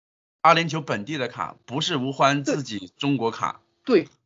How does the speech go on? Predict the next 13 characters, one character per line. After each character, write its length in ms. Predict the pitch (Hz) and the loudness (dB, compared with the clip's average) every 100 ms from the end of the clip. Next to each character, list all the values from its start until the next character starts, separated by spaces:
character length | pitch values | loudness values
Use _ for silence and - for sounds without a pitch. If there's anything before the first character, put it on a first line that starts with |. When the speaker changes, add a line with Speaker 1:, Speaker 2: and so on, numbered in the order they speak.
| _ - | _ -18
Speaker 2:
是 420 | - 269 208 151 | -8 -4 -2 -2
一 100 | 160 | -2
个 160 | 214 202 | 2 2
阿 220 | 202 226 | 4 2
联 120 | 202 | 0
酋 140 | 185 | -8
本 240 | 165 127 123 | -8 -8 -8
地 100 | 196 | -4
的 120 | 151 | -2
号 160 | 202 160 | -2 0
码。 100 | 123 | 4
杜 160 | 277 | 6
拜 320 | 254 214 135 | 6 4 2